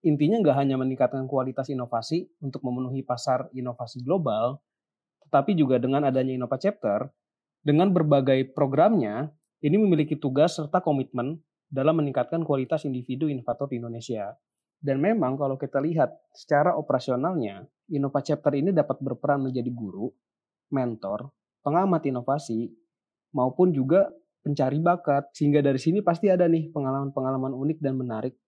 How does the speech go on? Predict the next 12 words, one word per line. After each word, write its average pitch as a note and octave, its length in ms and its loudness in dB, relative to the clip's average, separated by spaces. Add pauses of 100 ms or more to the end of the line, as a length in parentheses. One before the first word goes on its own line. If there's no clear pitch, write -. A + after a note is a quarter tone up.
(100)
dari C#3 240 0
berbagai C3 480 -2
kegiatan C3 400 -2
yang C#3 80 -4
mereka A#2+ 240 -4
lakukan. B2 560 -4 (160)
Nah, A2 240 -6
pengalaman-pengalaman D#3 720 2
inilah F3+ 400 4
yang D3+ 160 -2
nantinya C#3+ 320 -4
kita D3 400 -4